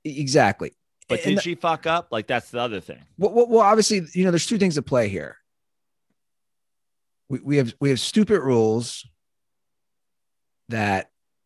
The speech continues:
Speaker 1: again, the inter-, this isn't a U S A thing. This is the International Olympic Committee has, has set these precedents with rules of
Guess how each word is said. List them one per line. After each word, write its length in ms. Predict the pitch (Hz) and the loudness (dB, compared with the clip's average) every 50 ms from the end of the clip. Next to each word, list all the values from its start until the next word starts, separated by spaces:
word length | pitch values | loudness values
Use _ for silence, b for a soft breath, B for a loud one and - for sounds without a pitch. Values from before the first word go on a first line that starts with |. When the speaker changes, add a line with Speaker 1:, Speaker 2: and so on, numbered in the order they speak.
| _ _ _ _ _ | _ _ _ _ _
Speaker 1:
again, 220 | 117 120 117 110 113 | -4 -4 -2 -4 -4
the 180 | 123 - 180 | -6 -4 -2
inter-, 280 | 180 196 185 196 175 180 | -2 0 0 0 -2 -2
this 320 | 202 160 180 214 196 - 254 | -4 -8 -4 -4 -2 -2 0
isn't 260 | 254 226 240 233 147 | 0 0 0 0 -2
a 80 | 147 | -4
U 200 | 147 160 165 165 | 0 2 4 4
S 140 | 143 127 - 127 | 4 2 0 -4
A 120 | 117 104 | -4 -6
thing. 140 | 90 87 104 | -6 -8 -8
This 140 | 123 - 160 | -6 -6 -6
is 100 | 147 127 | -6 -6
the 180 | 135 - - | -8 -4 -2
International 600 | 147 156 - 170 151 143 135 135 131 - 139 120 | -2 -2 0 0 0 0 0 -2 -2 -2 -2 -2
Olympic 260 | 113 113 92 113 95 | -2 -4 -4 -8 -8
Committee 320 | - 107 101 92 85 - - | -8 -6 -6 -6 -8 -8 -6
has, 200 | 95 98 87 85 - | -6 -6 -6 -4 -6
has 160 | 104 95 - | -4 -2 0
set 180 | - 107 104 | 0 -2 -2
these 240 | - 110 104 95 - | -2 -4 -4 -4 -6
precedents 580 | - - - 87 85 - 87 82 - - - - | -8 -6 -6 -4 -4 -4 -8 -10 -12 -14 -10 -6
with 220 | 92 87 87 - _ B B B B B B B B - | -4 -4 -4 -4 _ B B B B B B B B -4
rules 640 | 123 113 110 101 95 92 92 95 98 101 - - - _ _ | 0 2 4 4 4 4 2 2 -2 -4 -6 -8 -10 _ _
of 560 | 92 92 92 87 87 85 85 82 - - - | -4 -2 -2 0 -2 -2 -4 -6 -8 -14 -18